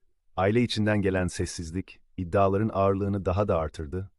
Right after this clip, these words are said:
ve gözler bu evliliğin perde arkasına çevrildi. Tuğçe Tayfur, iki evliliğin ardından iki bin yirmi üç yılında Muhammed Aydın'la hayatını birleştirdi. Ancak bu birliktelik beklenen huzuru getirmedi.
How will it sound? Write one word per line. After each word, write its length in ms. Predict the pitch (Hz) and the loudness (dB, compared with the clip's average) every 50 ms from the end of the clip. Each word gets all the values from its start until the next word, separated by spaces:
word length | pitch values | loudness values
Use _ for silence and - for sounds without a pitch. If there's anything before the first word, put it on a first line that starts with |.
| _ _ | _ _
ve 60 | 87 90 | -8 -4
gözler 560 | 80 95 98 95 90 101 104 104 98 90 85 | -2 -2 -2 0 0 2 2 2 2 0 -2
bu 140 | 107 104 98 | -4 -2 -2
evliliğin 500 | 95 90 90 92 87 87 90 90 87 80 | -2 -2 -2 -4 -4 -4 -4 -4 -6 -6
perde 340 | - - 90 90 87 95 | -6 -4 -4 -2 0 0
arkasına 420 | 87 82 76 - 80 - - 82 78 | 0 0 -2 -4 -10 -10 -10 -10 -10
çevrildi. 560 | - - 78 71 69 71 71 69 - 69 71 - _ | -8 -8 -10 -10 -10 -12 -12 -12 -12 -14 -16 -16 _
Tuğçe 320 | - 120 127 127 - 131 120 | -2 0 0 2 4 2 4
Tayfur, 520 | - - 110 107 98 - 107 101 - - - _ _ _ | 4 6 4 4 4 2 -4 -6 -6 -8 -14 _ _ _
iki 220 | 101 - - 131 123 | -12 -2 2 2 4
evliliğin 360 | 120 107 107 101 101 101 98 | 4 2 2 0 2 2 2
ardından 540 | 95 90 85 78 85 87 85 82 85 87 - - - | 2 2 0 0 -2 -2 -2 -2 -2 -4 -6 -10 -14
iki 220 | - - 113 104 | -8 -6 -4 -2
bin 120 | 104 98 | 0 0
yirmi 260 | 95 92 90 87 92 98 | 0 0 0 0 -2 -2
üç 180 | 107 - - | -4 -4 -6
yılında 440 | 101 87 85 82 82 82 82 87 - - _ _ - | -6 -4 -4 -4 -2 -2 -4 -4 -6 -10 _ _ -8
Muhammed 400 | 90 90 92 95 98 101 110 - | -4 -2 0 0 2 2 0 2
Aydın'la 480 | - 95 92 82 87 85 78 78 73 80 | 2 0 0 0 -2 -4 -4 -4 -4 -2
hayatını 440 | 85 87 82 82 - - 87 80 | -2 -2 -2 -2 -4 -6 -6 -6
birleştirdi. 640 | 78 76 73 73 71 - - - - - - - - _ _ _ _ _ _ _ _ _ _ _ _ _ _ _ _ _ _ - | -6 -8 -8 -8 -10 -10 -12 -12 -14 -14 -14 -16 -18 _ _ _ _ _ _ _ _ _ _ _ _ _ _ _ _ _ _ -2
Ancak 440 | 92 104 107 107 101 92 - - | 0 0 2 4 2 2 0 -2
bu 140 | 104 117 104 | -4 -2 0
birliktelik 600 | 107 101 90 92 - - 92 90 98 98 - - | 0 0 0 -2 -4 -4 -4 -4 -4 -6 -4 -4
beklenen 420 | 92 87 - - 95 95 95 92 85 | -4 -4 -2 -2 -2 0 0 0 -2
huzuru 300 | 82 87 82 90 87 87 | -2 -4 -4 -4 -4 -4
getirmedi. 600 | 80 85 - - 82 80 76 67 - - - | -6 -6 -6 -6 -6 -6 -8 -8 -12 -14 -16